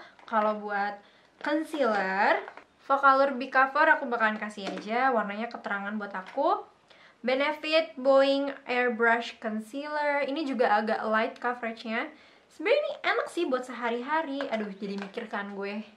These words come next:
Teksturnya enak banget, sumpah smooth banget. Cuman aku jarang pakai.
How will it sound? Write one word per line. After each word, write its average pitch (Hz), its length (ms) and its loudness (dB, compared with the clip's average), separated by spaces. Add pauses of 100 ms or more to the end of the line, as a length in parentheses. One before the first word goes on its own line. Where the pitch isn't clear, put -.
(520)
Teksturnya 349 400 0
enak 311 140 0
banget, 254 320 2
sumpah 262 420 -4
smooth 233 380 -8
banget. 214 400 -4
Cuman 330 240 -2
aku 349 80 0
jarang 254 320 0
pakai. 208 720 -2